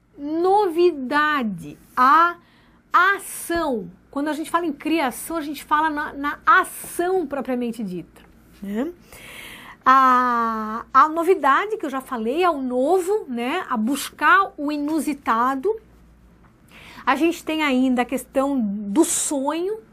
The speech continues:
O sonho tá muito asso-, associado à criatividade, porque a criatividade, ela tá dissociada daquilo que é, é, é realizável e possível, né?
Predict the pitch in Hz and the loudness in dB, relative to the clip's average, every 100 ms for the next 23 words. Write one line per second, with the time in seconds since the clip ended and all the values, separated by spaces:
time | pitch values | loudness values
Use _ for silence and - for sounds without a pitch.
0 | - 254 - - 311 370 403 349 - 254 | -16 -12 -10 -4 0 2 2 -2 -2 -2
1 | 240 285 269 254 277 - - 240 - 233 | -2 -2 -4 -6 -6 -6 -6 -8 -6 -4
2 | 226 220 190 185 - - - - 233 233 | 0 0 -2 -8 -14 -20 -18 -2 -2 0
3 | 247 254 233 208 185 220 277 339 277 190 | -2 -2 -4 -4 0 2 4 2 -2 -6
4 | 180 220 254 233 _ - 254 277 - 214 | -8 -6 -6 -6 _ -8 -4 -4 -6 -6
5 | 196 226 254 320 277 233 - - - - | -4 0 0 0 -4 -8 -12 -20 -20 -6
6 | 233 247 254 247 _ - 294 339 - _ | 0 2 2 0 _ 0 2 0 -8 _
7 | _ - 214 226 453 494 - 392 - - | _ -8 -4 2 4 2 2 -2 -2 -4
8 | 311 285 339 370 330 330 - 339 349 - | 2 2 2 -2 -4 -4 -4 -4 -4 -6
9 | - 330 339 - _ - 330 320 359 349 | -2 0 0 -6 _ -6 0 4 4 2
10 | _ 302 302 320 - 294 269 311 330 330 | _ -6 -4 -4 -6 -4 0 4 4 2
11 | 277 233 311 392 330 359 320 - 311 - | 0 2 4 4 4 0 0 -2 -8 -4
12 | 302 320 247 214 190 185 _ _ _ _ | 0 2 0 -2 -4 -10 _ _ _ _
13 | _ _ _ _ 208 220 302 | _ _ _ _ -6 -4 -4